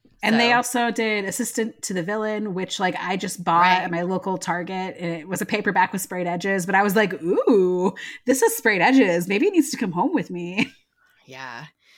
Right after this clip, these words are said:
Speaker 2: There was a, um, oh, what was the book? Uh, it's called Cheese Monkeys by Chip Kidd, who is famously a graphic designer. He's done a lot of famous covers like Jurassic Park and Secret History. Um, he wrote his own novel, like,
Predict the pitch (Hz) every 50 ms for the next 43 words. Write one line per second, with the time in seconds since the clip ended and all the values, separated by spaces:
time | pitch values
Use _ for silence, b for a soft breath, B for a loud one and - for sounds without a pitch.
0 | b b b b b b - 220 226 240 254 254 262 254 269 247 233 220 208 202
1 | - - - 180 170 165 160 165 160 156 156 151 _ _ _ _ _ _ _ _
2 | _ - 170 160 175 175 156 165 190 180 - 156 151 135 - _ _ _ - 143
3 | 139 135 131 151 - - 196 175 165 - - - 349 392 302 208 254 208 196 175
4 | - 147 - 139 139 170 185 - _ - 147 151 156 - - 180 175 - - 202
5 | 165 151 139 143 147 175 160 160 151 - - _ _ - 262 269 254 226 220 -
6 | 180 156 151 147 147 - 175 170 175 170 160 - 175 170 165 147 147 147 147 147
7 | 151 - 165 156 151 147 151 151 151 170 160 143 147 - - 165 143 143 143 147
8 | - 147 135 135 _ _ b b b b b b b b - - 156 151 151 151
9 | 143 _ - 156 143 139 135 131 - - 143 135 131 131 123 - _ - - 156
10 | 151 151 147 147 139 139 - 147 135 135 131 b b b b b b b - 143
11 | 139 135 131 127 123 - _ 151 190 196 190 170 151 160 170 170 165 151 156 -
12 | 247 294 311 240 160 143 151 143 147 139 139 135 - _ _ _ _ - - 139
13 | - _ _